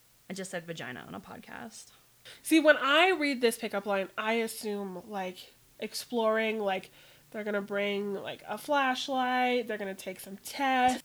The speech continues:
Speaker 2: That's what I assume, is, like, he, he would really like to explore the vagina. Like, maybe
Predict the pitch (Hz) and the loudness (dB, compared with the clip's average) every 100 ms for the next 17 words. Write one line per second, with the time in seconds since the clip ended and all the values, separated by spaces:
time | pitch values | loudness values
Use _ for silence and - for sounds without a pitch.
0 | - 262 302 339 311 262 226 - 320 240 | 8 10 10 10 6 6 4 2 2 4
1 | 170 - 220 _ 269 240 240 220 208 - | 2 -4 -14 _ -6 2 6 8 6 2
2 | - 262 262 240 269 247 233 233 226 208 | 0 2 2 0 0 0 2 4 4 2
3 | - 220 214 - 226 240 233 220 208 185 | 0 -6 -6 -10 -8 -2 0 2 2 0
4 | 190 190 185 190 196 190 131 131 220 254 | -2 -4 -4 -2 0 -2 -6 -8 -2 2
5 | 262 339 | 2 4